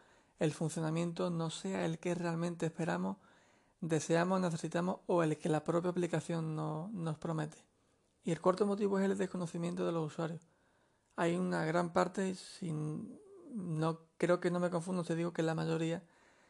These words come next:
de las personas que puntúan en una aplicación realmente no saben lo que están puntuando. Y esto es algo que, mm, solo te-, tenemos que mirar al-, alrededor, algún,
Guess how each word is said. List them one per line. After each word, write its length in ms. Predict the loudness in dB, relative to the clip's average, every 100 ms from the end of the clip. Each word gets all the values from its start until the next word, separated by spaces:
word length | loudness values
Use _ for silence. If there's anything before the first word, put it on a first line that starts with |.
| _ _ _ _
de 140 | 2 4
las 120 | 4
personas 360 | 2 0 0
que 100 | 0
puntúan 480 | 0 0 0 2 2
en 100 | 2
una 140 | 0 0
aplicación 640 | -2 -2 -2 -2 -2 -4 -10 _ _ _ -20 _ _ _ -8
realmente 640 | -2 2 2 4 4 4
no 140 | 2 2
saben 280 | 2 4
lo 100 | 2
que 60 | 0
están 180 | -2 -2
puntuando. 580 | -4 -2 -2 -2 -6 -8
Y 80 | -6
esto 160 | -4 0
es 40 |
algo 200 | 2 2
que, 300 | 2 0 0 -6 -20 -20 _ _ -10
mm, 540 | -6 -4 -2 -2 -4
solo 280 | 0 4 6
te-, 80 | 6
tenemos 360 | 2 2 0 0
que 100 | 0
mirar 380 | 2 2 2
al-, 180 | 0 -4
alrededor, 640 | -2 0 2 2 4 4 4
algún, 580 | 2 2 0 0 -2